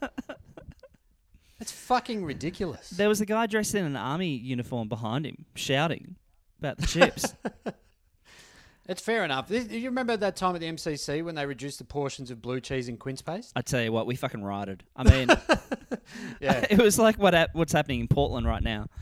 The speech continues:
Speaker 2: <laughs>
Speaker 1: Absolutely, man. Rich people's lives matter.
Speaker 2: I got pepper sprayed a million times. Hey, do you find it interesting? Okay,
Speaker 1: Mm.
Speaker 2: question without notice. When you watch the footage of the, the stuff like Portland and the like,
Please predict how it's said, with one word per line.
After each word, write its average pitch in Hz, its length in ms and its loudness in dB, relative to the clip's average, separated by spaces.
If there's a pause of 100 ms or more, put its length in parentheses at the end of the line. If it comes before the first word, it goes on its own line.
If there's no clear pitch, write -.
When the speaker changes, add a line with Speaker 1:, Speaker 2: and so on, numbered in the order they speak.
Speaker 2:
<laughs> - 220 -16
Speaker 1:
Absolutely, 190 600 6
man. 113 240 0 (340)
Rich 214 260 4
people's 202 360 4
lives 151 420 4
matter. 143 320 4 (580)
Speaker 2:
I 233 60 -6
got 214 160 -6
pepper 180 180 2
sprayed 143 340 -2
a - 60 -10
million 147 380 -4
times. 143 320 -4 (280)
Hey, 440 60 -4
do 466 100 -6
you 508 120 -2
find 480 220 -2
it 320 120 -2
interesting? 160 720 -6
Okay, 117 360 -12
Speaker 1:
Mm. 113 80 -10
Speaker 2:
question 208 260 -10
without 110 220 -8
notice. 87 420 -14 (480)
When 277 160 -10
you 359 140 -4
watch 202 300 -4
the 180 100 -8
footage 139 480 -6
of 113 140 -12
the, 101 340 -8 (220)
the 95 260 -12
stuff - 280 -12
like 101 200 -14
Portland 98 400 -6
and 95 100 -14
the 92 60 -12
like, - 300 -18